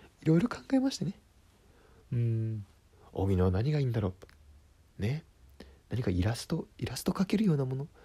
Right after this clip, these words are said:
絵が好きだからね。絵を描けるようなものがいい。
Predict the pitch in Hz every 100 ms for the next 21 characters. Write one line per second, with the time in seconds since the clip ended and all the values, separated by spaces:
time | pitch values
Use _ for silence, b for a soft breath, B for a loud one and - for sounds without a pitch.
0 | B B 151 170 135 - 143 120 113 139
1 | - 208 226 160 185 160 147 139 147 151
2 | 131 123 B B B B 151 160